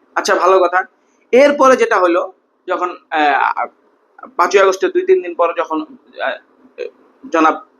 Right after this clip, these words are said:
আহ, ডক্টর মোহাম্মদ ইউনূস বাংলাদেশের প্রধান উপদেষ্টা হিসেবে দায়িত্ব, আহ, গ্রহণ করলেন, তখন আবার এই লোক যে প্রধান উপদেষ্টার সাথে ছবি টবি তুলে একেবারে একটা অবস্থা একেবারে খারাপ বানায় ফেলছে। প্রধান উপদেষ্টার সাথে তার তোলা যে ছবি, সেই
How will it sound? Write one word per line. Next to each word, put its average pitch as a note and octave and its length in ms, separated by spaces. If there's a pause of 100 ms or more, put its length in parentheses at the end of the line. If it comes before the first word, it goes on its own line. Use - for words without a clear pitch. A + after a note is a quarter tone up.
(340)
আহ, B2 240 (240)
ডক্টর D#3+ 240 (180)
মোহাম্মদ E3 300
ইউনূস G3+ 340 (440)
বাংলাদেশের D#3+ 420
প্রধান F#3+ 300
উপদেষ্টা F#3 380
হিসেবে E3 240
দায়িত্ব, E3 260 (140)
আহ, D3 280 (760)
গ্রহণ E3+ 260
করলেন, E3+ 320 (520)
তখন B3+ 340
আবার G#3+ 140
এই G#3 120
লোক G#3 220
যে F#3 120 (120)
প্রধান F#3 200
উপদেষ্টার D#3 440
সাথে C#3+ 240
ছবি D#3 160
টবি D#3 260
তুলে F#3 240
একেবারে D#3 440
একটা C#3+ 180 (100)
অবস্থা C#3 300
একেবারে C3 300
খারাপ D#3 240
বানায় D3 240
ফেলছে। - 260 (800)
প্রধান A#3 280
উপদেষ্টার A#3 500
সাথে G#3+ 180 (100)
তার F#3 160 (120)
তোলা G3+ 220
যে F#3+ 140
ছবি, F#3+ 340 (420)
সেই G#3 160